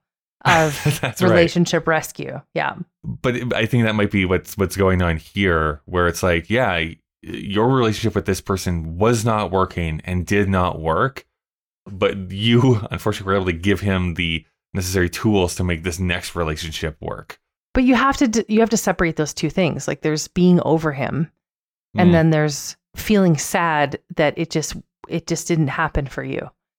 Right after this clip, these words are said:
Speaker 1: There can
Speaker 2: Mm.
Speaker 1: be the feeling, like, you can be over someone, but then you can also reflect disappointment. That person couldn't have treated you that way, or it couldn't have, you know, the effort couldn't have been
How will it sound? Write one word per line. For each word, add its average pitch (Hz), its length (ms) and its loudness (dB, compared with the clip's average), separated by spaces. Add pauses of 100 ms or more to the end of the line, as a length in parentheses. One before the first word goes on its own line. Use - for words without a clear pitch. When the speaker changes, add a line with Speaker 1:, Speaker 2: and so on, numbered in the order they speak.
(180)
Speaker 1:
There 175 160 2
can 190 140 4
Speaker 2:
Mm. 170 40 4
Speaker 1:
be 170 160 2
the 165 140 -4
feeling, 180 360 0
like, 170 140 -2
you 208 60 2
can 202 120 4
be 214 160 2
over 214 280 2
someone, 143 500 -2 (300)
but 180 120 2
then 190 120 6
you 175 80 6
can 175 120 2
also 165 300 0
reflect 156 600 -4
disappointment. 139 720 -4 (160)
That - 180 -2
person 147 360 -4
couldn't 139 220 -2
have 131 140 -8
treated 139 360 -10
you 131 140 -6
that 131 220 -6
way, 131 260 -4
or - 200 -12 (480)
it - 140 -4
couldn't 147 240 0
have, 143 420 -8
you 165 140 -2
know, 139 100 0
the 147 160 -2
effort 143 360 -6
couldn't 143 200 -6
have 131 80 -6
been 131 240 -6